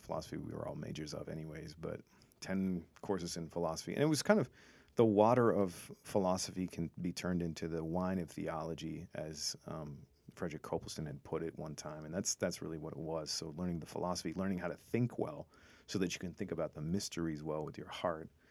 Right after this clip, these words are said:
engaged as well, um, in theology. So,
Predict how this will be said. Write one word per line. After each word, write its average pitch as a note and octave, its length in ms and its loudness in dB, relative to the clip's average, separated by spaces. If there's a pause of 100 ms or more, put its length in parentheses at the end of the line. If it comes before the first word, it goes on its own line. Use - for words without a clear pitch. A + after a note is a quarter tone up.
(420)
engaged D2 540 -4
as C#2+ 140 -10
well, D#2+ 300 -2 (640)
um, D#2 280 -4
in D#2 120 -4
theology. D#2 580 -2 (120)
So, G#2+ 300 4